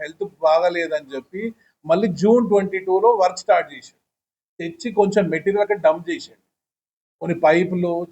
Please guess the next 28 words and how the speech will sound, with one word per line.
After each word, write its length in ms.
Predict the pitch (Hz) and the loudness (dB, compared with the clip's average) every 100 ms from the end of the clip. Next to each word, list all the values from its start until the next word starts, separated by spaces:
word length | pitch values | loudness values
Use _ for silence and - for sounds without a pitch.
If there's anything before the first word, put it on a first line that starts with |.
| 165 | -12
చేసి 480 | 165 165 185 175 170 _ _ - | -12 -12 -16 -20 -20 _ _ -2
ఒక 120 | 156 | 0
రెండు 160 | 170 | 0
మూడు 180 | 180 180 | 2 0
పైపులు 360 | - 156 180 170 | 0 -4 -4 -8
వేసిండు 300 | 151 156 135 | -10 -12 -14
అనుకుంటా. 420 | 123 - - _ _ _ _ - | -14 -20 -20 _ _ _ _ -6
వేసి 280 | 165 190 214 | 0 2 2
మళ్ళీ 320 | 190 160 190 | 2 4 4
ఆయన 100 | 196 | 4
ఏదో 160 | 196 185 | 2 -2
ప్రాబ్లం, 460 | 185 170 175 180 165 | 2 4 4 -2 -2
వర్షాలు 380 | 156 156 180 175 | -4 0 -2 0
పడ్డాయి, 340 | 170 165 175 | -4 -4 -8
అది 160 | 160 165 | -8 -8
పడ్డాయని 380 | 160 165 202 - _ - | -10 -10 -12 -18 _ -8
మళ్ళీ 160 | 156 175 | -2 2
వర్క్, 240 | 156 147 143 | 2 0 -10
వ-, 380 | 139 135 131 127 | -4 -2 -2 -2
వర్క్ 220 | 143 151 | -4 -2
ఆపిండు. 400 | 147 135 120 _ _ _ _ _ - | -4 -4 -12 _ _ _ _ _ 0
ఆపిన 420 | 131 185 214 208 | 4 4 2 0
తర్వాత 600 | 202 175 170 165 165 175 - 165 | 0 0 2 2 2 -4 -6 -14
ఇది, 100 | 165 | -14
ఇది, 200 | 170 160 170 | -14 -12 0
ఇదే 160 | 185 | 2
తదంగానం 540 | 202 185 190 185 185 185 _ 151 147 | 4 2 0 -2 -4 -6 _ -4 -4
అవుతుంది. 380 | 143 139 123 | -4 -10 -20